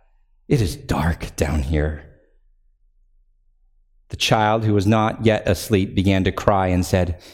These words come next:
"Daddy, it is dark over here too. Take me to bed with you." So the father took the little one in bed with him and attempted to soothe her sobbing.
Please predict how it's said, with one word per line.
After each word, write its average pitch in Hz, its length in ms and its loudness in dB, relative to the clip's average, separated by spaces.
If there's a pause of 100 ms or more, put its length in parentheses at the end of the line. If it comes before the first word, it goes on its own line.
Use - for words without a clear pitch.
(180)
"Daddy, 190 440 0 (760)
it 196 120 6
is 180 120 2
dark 196 300 4
over 185 200 4
here 170 240 2
too. 160 440 0 (680)
Take 202 260 2
me 208 100 4
to 160 80 2
bed 131 240 2
with 131 180 0
you." 165 340 0 (2000)
So - 160 -4
the 101 100 -2
father 107 400 0
took - 280 -4
the 117 80 -4
little 117 340 2
one 101 420 2
in 110 220 2
bed 87 240 2
with 92 160 -2
him 92 240 2
and 92 80 2
attempted 95 400 -2
to 104 80 -6
soothe 98 320 -2
her 110 100 -6
sobbing. 76 540 -8